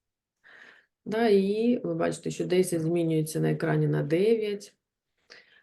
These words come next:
дев'ять змінюється на вісім, далі ви бачите цифру сім,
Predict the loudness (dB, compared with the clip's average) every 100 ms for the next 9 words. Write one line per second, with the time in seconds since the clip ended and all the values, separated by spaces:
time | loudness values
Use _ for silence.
0 | _ -8 0 4 4 4 0 -2 -2 -2
1 | -4 -4 -2 0 0 -2 -8 -10 -10 -10
2 | -14 _ _ -14 -4 0 0 -2 -4 -6
3 | -8 -12 -10 -8 -8 -10 -12 -16 _ -18
4 | -8 -4 -2 -4 -10